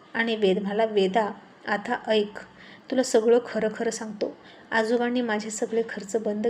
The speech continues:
केले आहेत. मला यापुढे कंपनीच्या अकाउंटमधून व्यवहार करण्याची, म्हणजे पर्सनल व्यवहार करण्याची परवानगी अजिबात, म्हणजे अजिबात नाही. त्यामुळे यापुढे आपण हॉटेलमध्ये सुद्धा भेटू शकत नाही आणि मी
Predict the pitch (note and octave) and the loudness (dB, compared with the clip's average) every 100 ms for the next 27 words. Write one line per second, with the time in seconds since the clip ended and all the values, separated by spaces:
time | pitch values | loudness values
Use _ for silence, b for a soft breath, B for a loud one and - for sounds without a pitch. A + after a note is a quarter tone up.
0 | A#3 G#3+ G#3 F#3+ - - B B - A3+ | 0 0 0 -2 -6 -12 B B -10 -4
1 | A3+ A#3+ A#3+ A3 A3 A#3 A#3 A3+ G#3 A3+ | 0 2 4 2 2 0 0 -4 -4 -6
2 | A3 - - - A3+ A3+ A3 A#3 A#3 A3+ | -2 -4 -4 -6 -8 -6 -4 -4 2 4
3 | G#3 G3 A3 - G#3 G3 G#3 - A3 B | 4 2 -4 2 2 2 -2 -6 -8 B
4 | B - B3 A#3 B3+ A#3 A3 - B3 C4 | B -6 -2 -2 2 2 2 0 2 4
5 | A#3 A3+ A#3 A#3 G#3 G3+ G#3+ - G#3+ - | 4 4 -2 2 2 2 -4 -4 -8 -10
6 | B - A#3 G#3+ G3+ G#3 G#3 A3 - A3 | B -4 0 0 0 -4 -4 -4 -2 -4
7 | G#3 - A3+ G3+ G#3+ A3+ A#3 G3 F#3 B3 | -4 -4 -6 -4 -4 -4 -4 -4 0 0
8 | A3+ G3 A3 - G3+ G#3+ A3 G#3+ - - | -2 -6 -8 -6 -4 -4 -4 -6 -8 -12
9 | - - - - - - - - - - | -20 -20 -20 -20 -20 -20 -20 -20 -20 -20
10 | B B B - A#3+ A#3+ B3 A#3+ A3+ A3+ | B B B -4 0 2 6 8 8 4
11 | A3+ A#3 A#3 G#3+ A#3 A3 G#3 G#3+ A3+ A3+ | 4 4 4 4 -4 0 0 0 -2 -2
12 | A#3 A3+ G3 - A3+ G#3+ A3 A3 G#3+ G3+ | -4 -6 -8 -4 -4 -4 -4 -2 -4 -4
13 | A3 G#3+ - B B B A#3 A#3 A#3+ B3 | -4 -6 -8 B B B 0 0 0 0